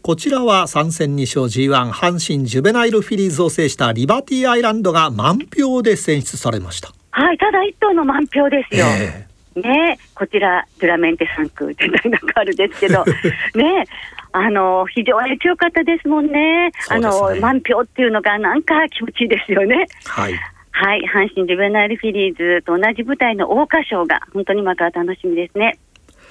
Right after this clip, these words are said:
Speaker 1: 続いては最優秀三歳牝馬、桜花賞オークスを制し、二冠を達成したスターズオンアースが二百八十六票で選ばれました。
Speaker 2: はい、またまたドゥラメンテ三区ということで、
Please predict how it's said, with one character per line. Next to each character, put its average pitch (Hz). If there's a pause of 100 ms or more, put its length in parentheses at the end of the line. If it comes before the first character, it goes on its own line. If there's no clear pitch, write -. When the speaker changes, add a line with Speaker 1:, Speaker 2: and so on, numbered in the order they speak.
(320)
Speaker 1:
続 190
い 233
て 202
は 135
最 202
優 233
秀 196
三 180
歳 196
牝 170
馬、 - (840)
桜 143
花 147
賞 147
オ 147
ー -
ク -
ス -
を 127
制 131
し、 123
二 120
冠 220
を 208
達 190
成 170
し -
た 143
ス -
タ 196
ー 262
ズ 262
オ 269
ン 254
ア 226
ー 196
ス -
が 147
二 135
百 214
八 180
十 165
六 208
票 208
で 170
選 117
ば 117
れ 107
ま 85
し -
た。 - (300)
Speaker 2:
は 359
い、 370
ま 240
た 349
ま 339
た 320
ド 240
ゥ -
ラ 262
メ 269
ン -
テ 262
三 233
区 190
と 175
い 175
う 165
こ 165
と 165
で、 165